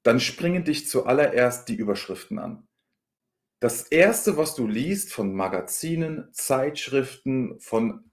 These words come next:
Büchern, sind Titel und Überschrift. Das heißt, ich kann jedem Einzelnen nur die Empfehlung aussprechen,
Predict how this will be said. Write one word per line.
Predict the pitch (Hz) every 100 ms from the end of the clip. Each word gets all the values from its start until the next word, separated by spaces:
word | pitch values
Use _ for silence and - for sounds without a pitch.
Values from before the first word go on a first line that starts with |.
| _
Büchern, | 120 113 151 196 - 165 151 151 -
sind | 107 117 120 - -
Titel | - 147 143 135 -
und | 123 117 -
Überschrift. | 98 98 - - - _ - - -
Das | 117 131
heißt, | 135 139 - -
ich | 127
kann | - 143 147 147 - _
jedem | 127 156 165
Einzelnen | 107 143 151 147
nur | 143 151
die | 123
Empfehlung | 110 - 151 180 143
aussprechen, | - 98 - - - - - 151